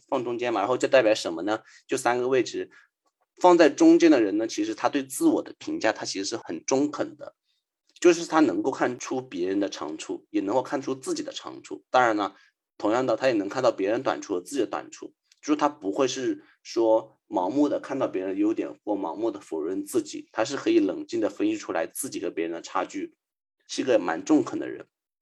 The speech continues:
嗯，然后呢，呃，画在纸面上方的，像我们的王夫人的话，这个人其实应付人际关系，他是比较得心应手的，他觉得自己比较受欢迎，而且比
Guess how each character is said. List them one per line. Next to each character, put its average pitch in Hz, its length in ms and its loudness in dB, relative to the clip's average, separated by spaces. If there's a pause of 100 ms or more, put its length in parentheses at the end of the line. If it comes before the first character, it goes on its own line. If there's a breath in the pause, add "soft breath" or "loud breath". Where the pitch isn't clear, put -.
(320)
嗯， 90 280 -4 (880)
然 104 200 4
后 135 200 4
呢， 113 300 4 (380)
呃， 104 160 6
画 147 300 4
在 143 140 4
纸 95 380 -10
面 117 180 0
上 120 280 2
方 110 200 -2
的， 92 120 -4
像 101 340 -2
我 87 100 -6
们 87 200 -10
的 90 120 -2
王 87 240 -8
夫 107 160 -4
人 107 120 0
的 87 80 -4
话， 87 300 0 (500 soft breath)
这 147 120 6
个 131 100 8
人 101 240 6
其 101 140 0
实 98 640 -2
应 156 160 8
付 131 160 0
人 101 180 2
际 117 100 2
关 110 280 2
系， 104 180 -2
他 107 140 -4
是 113 160 0
比 101 160 -8
较 98 100 2
得 92 180 -4
心 92 220 -2
应 101 140 2
手 - 240 -6
的， - 180 -20
他 123 140 0
觉 98 160 -4
得 98 80 -2
自 120 180 -10
己 - 260 -10 (380 soft breath)
比 - 100 -4
较 110 120 2
受 110 180 2
欢 117 240 0
迎， 82 240 -4 (220)
而 110 120 4
且 110 220 2
比 - 380 -14